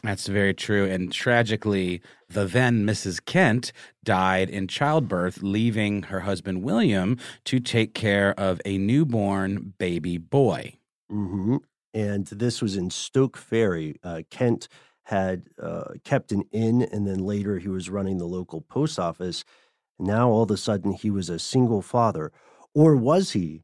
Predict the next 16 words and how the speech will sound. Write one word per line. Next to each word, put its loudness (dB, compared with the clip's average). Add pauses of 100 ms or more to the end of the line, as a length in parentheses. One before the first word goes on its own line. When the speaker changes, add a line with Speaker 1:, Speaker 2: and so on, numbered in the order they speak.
(140)
Speaker 2:
you -2
see, -4 (220)
because 4 (500)
Elizabeth 4 (180)
had 0 (180)
a 0
sister, -2 (240)
and -2
her 0
sister's -2
name -2
was -4
Frances, -2
commonly 4
known 0
as -6